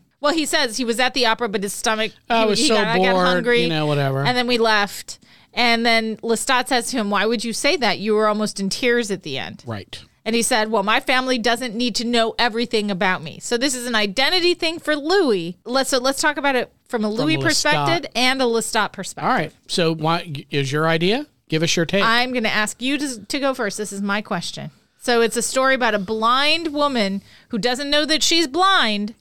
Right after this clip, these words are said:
Speaker 2: Right.
Speaker 1: But then someone comes along and reveals the truth to her.
Speaker 2: Yes.
Speaker 1: And then she becomes her full self and they fall in love and then
Speaker 2: So
Speaker 1: that's it.
Speaker 2: the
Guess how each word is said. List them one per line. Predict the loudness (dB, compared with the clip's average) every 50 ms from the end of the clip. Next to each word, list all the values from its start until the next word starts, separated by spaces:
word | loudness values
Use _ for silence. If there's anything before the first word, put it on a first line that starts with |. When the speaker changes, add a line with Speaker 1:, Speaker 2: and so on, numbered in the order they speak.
| _ _ _
Speaker 2:
Right. | -6 -6 -6 -6 -8 -6 -4 -2
Speaker 1:
But | 0 0 -2 0 0
then | 0 0 0 0 -4
someone | -2 0 0 0 0 -2 -2 -2 -2
comes | -2 -2 -2 0 -2
along | 0 4 4 4 4 4 2 2 0 -2 -4 -6 -8 -4
and | -2 0 0 -2 -4 -8 _ _
reveals | -2 -2 0 2 2 2 2 2 2 0 -4 -8 -12 -12 -12
the | -8 -2 -2 -2
truth | -2 -2 -6 -2 0 2 2 2 0 -2 -16 _
to | -8 -8 -6
her. | -2 -2 -2 -2 -2 -6 -8 _ _ _ _
Speaker 2:
Yes. | _ -8 -4 -2
Speaker 1:
And | 0 0
then | 2 2 2 2 0
she | 0 0 0 0
becomes | -2 -2 0 0 0 0 0 -4 -2
her | -4 -4
full | -4 -2 -2 -2 -2
self | -2 -2 -2 -2 -2 -2 -4 -8 -10
and | -6 -4 -4 -2 -4 -6 -8 -12 _ _ _ -20 -20 -20 -20 _
they | -12 -4 0 2 2 2
fall | 2 2 0 0 2
in | 0 0
love | 0 0 -2
and | -2 -2 0
then | 0 2
Speaker 2:
So | 2 2 2 2 2
Speaker 1:
that's | 2 0 -2
it. | -6 -2
Speaker 2:
the | 0 0 0 0